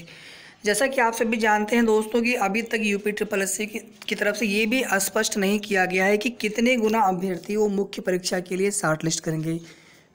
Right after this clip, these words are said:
पीईटी का कितना percentile save होगा, पीईटी का कट ऑफ क्या रहेगा आगे के लिए। इसके अलावा भी अगर आप देखेंगे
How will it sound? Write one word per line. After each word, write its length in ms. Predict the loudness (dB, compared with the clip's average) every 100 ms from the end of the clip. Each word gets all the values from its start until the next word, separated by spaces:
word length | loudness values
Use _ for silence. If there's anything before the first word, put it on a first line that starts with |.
| -2
पीईटी 440 | 0 0 -2 0
का 100 | 0
कितना 300 | -2 -6 -6 -2
percentile 520 | -2 -2 0 0 2
save 240 | 0 0
होगा, 260 | 2 2 0 -6 -20 -20 -14 -8
पीईटी 380 | -4 -4 -2 0
का 120 | 0
कट 200 | 0 0
ऑफ 180 | -2 0
क्या 120 | 0
रहेगा 440 | 4 2 2 0 -2 -8 -20 -20 -20 _ _ _ -20 _
आगे 340 | 0 2 2 0
के 180 | 0
लिए। 320 | 2 2 2 -2 -10 -20 -20 _ -20 -20 -20 _ _
इसके 260 | -4 0 2
अलावा 340 | 4 4 4 4
भी 120 | 4
अगर 180 | 4 4
आप 80 | 2
देखेंगे 540 | 2 4 2 4 0